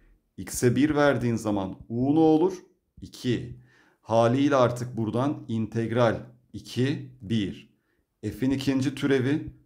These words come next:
u. D, bir bölü kök x dx yerine ne yazacağız? İki du. İkiyi en başa attım. Bak böyle oldu. O zaman artık her şeyi u cinsinden yazdığına göre gönül rahatlığıyla iki, birden ikiye tek değişken sonuçta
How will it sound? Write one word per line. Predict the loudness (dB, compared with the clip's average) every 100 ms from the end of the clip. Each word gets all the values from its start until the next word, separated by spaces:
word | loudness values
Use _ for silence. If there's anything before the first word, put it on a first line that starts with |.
| -20 _
u. | 0 2 0 -6 -16 _ _ _ _ _ -2
D, | 2 2 2 -2 -6
bir | 2 4 4
bölü | 2 0
kök | 0 -2
x | -2 -4 -4
dx | 0 0 -2 -2
yerine | -2 0 2
ne | 2
yazacağız? | 0 -2 -4 -4 -6 -12
İki | -6 -2
du. | -2 -2 -6 -10 -10 -8
İkiyi | -4 0 2
en | 2 0
başa | -2 -2
attım. | -4 -4 -4 0
Bak | -2 -2
böyle | -4 -4 -4
oldu. | -8 -10 -14 -20 _ _ _
O | -2
zaman | 2 4
artık | 2 0 -2 -4 -8 _ _ _ _
her | 2 2
şeyi | 2 -2 -2
u | -2 -2 -2
cinsinden | 0 0 0 -2 0 0
yazdığına | 0 0 -2 -4 0 2
göre | 2 2 -2 -4
gönül | 0 2 2 4
rahatlığıyla | 2 2 -4 -6 -2 -4 -4
iki, | -10 -10 -6 -4 -6 -12 -20 -20 -6
birden | -2 2 2
ikiye | 0 -2 -6 -6 -2
tek | -2 0
değişken | 2 0 0 -6 -8
sonuçta | -8 -10 -10 -10 -10